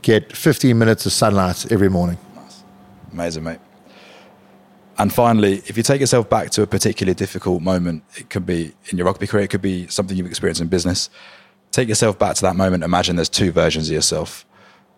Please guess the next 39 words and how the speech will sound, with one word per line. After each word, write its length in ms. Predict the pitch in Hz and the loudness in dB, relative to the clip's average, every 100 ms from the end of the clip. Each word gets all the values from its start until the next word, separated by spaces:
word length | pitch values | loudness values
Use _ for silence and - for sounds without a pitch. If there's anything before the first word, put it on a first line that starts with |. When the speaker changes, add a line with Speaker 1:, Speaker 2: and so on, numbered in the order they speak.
| _ _ - | _ _ -6
Speaker 2:
What's 160 | 104 | -4
the 80 | 117 | -2
key 300 | - 127 107 | -2 0 0
thing 240 | - 107 | 0 0
that 120 | 98 78 | 0 0
separates 580 | 101 92 90 85 - | 0 0 0 0 -2
the 100 | - | -2
one 160 | 92 92 | 0 2
who's 140 | 87 | 0
sat 160 | - 87 | 0 -4
opposite 320 | - - 90 | -4 -4 -4
me 100 | 87 | -2
now, 400 | 87 85 82 80 - _ _ | 0 0 0 -4 -12 _ _
who's 180 | 104 98 | -4 -2
had, 440 | 98 113 98 - - _ _ _ _ _ _ | 0 0 0 -4 -10 _ _ _ _ _ _
quote 220 | - 107 | -2 0
unquote, 400 | 87 92 104 87 | 2 0 0 0
the 60 | 82 | -2
success 680 | - 90 - - 98 87 - | -4 -2 0 2 0 0 -2
and 100 | 95 | -2
achieved 320 | 92 110 98 | -2 0 0
everything 300 | 95 90 92 | 0 0 -2
that 80 | 85 | -2
you 120 | 90 | -2
have 120 | 98 | -2
today, 360 | - - 71 87 _ _ _ _ _ | -2 -6 -6 -8 _ _ _ _ _
and 120 | - 95 | -2 0
the 40 | |
one 140 | 92 92 | 2 0
who 60 | |
wouldn't 280 | 90 92 - | 0 -2 -2
have 120 | 92 | -4
gone 300 | 90 90 87 - _ - | -2 -2 -4 -10 _ -8
on 180 | 90 82 | -4 -4
to 100 | - | -4
do 120 | 80 | -4
those 180 | 78 - | -2 -6
things? 340 | 87 92 - - _ - - _ _ _ - | -10 -14 -18 -20 _ -20 -20 _ _ _ -2
Speaker 1:
Responsibility. 760 | 127 - 123 98 107 101 92 | 0 2 0 2 0 2 0